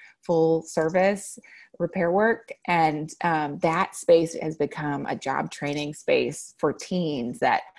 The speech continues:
have moved up to the youth program and now work for us, where we can help them polish up on those employment skills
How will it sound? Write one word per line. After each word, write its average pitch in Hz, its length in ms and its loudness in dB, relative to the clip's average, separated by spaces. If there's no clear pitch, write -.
have 170 120 -6
moved 233 200 2
up 220 140 2
to 214 60 -2
the 180 100 4
youth 175 240 -2
program 165 420 4
and 143 120 -2
now 143 200 0
work 147 320 -2
for 147 240 0
us, 131 380 -2
where 185 160 0
we 165 140 4
can 180 160 0
help 165 300 0
them 160 160 -4
polish 165 440 0
up 156 160 0
on 151 140 0
those 151 220 -4
employment 151 580 -4
skills 151 580 0